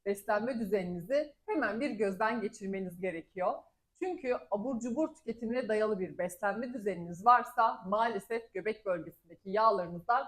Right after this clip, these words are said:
kurtulamazsınız. Özellikle de zararlı karbonhidrat alımı, yanlış karbonhidrat alımı ve paketli gıdaların, abur cuburların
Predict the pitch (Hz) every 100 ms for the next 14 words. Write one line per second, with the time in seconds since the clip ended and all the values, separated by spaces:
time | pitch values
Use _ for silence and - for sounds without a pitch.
0 | - 202 196 185 170 147 - - 165 226
1 | - _ _ _ _ 233 254 277 339 403
2 | 320 208 202 - - _ - 190 240 233
3 | 262 320 269 226 214 208 202 220 220 196
4 | 175 165 143 165 196 196 254 311 - 214
5 | 202 202 190 220 220 196 175 185 220 226
6 | 226 - _ 226 - 233 285 240 233 196
7 | 175 170 156 - 208 208 254 220 220 240
8 | 233 220